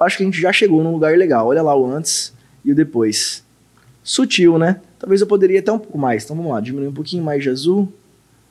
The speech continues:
um pouquinho mais de ciano, um pouquinho mais de azul. E aí, olha lá.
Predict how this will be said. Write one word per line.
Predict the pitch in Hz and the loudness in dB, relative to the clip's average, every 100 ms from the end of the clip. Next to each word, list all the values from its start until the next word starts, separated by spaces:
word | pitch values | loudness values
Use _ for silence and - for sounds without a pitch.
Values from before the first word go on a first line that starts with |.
| _ | _
um | - | -20
pouquinho | 139 147 | -12 -8
mais | 135 127 | -6 -6
de | - | -6
ciano, | 127 107 98 | -4 -4 -6
um | 120 _ _ _ _ _ _ | -10 _ _ _ _ _ _
pouquinho | _ - 143 | _ -10 -6
mais | 123 | -6
de | 123 | -6
azul. | 120 151 185 190 - _ _ _ _ _ _ _ _ _ _ _ _ _ _ _ _ _ _ _ _ _ _ _ _ _ - - | -4 0 0 -2 -8 _ _ _ _ _ _ _ _ _ _ _ _ _ _ _ _ _ _ _ _ _ _ _ _ _ -18 -2
E | |
aí, | 127 131 | 2 4
olha | 135 135 | 4 4
lá. | 113 107 110 | 2 -2 -8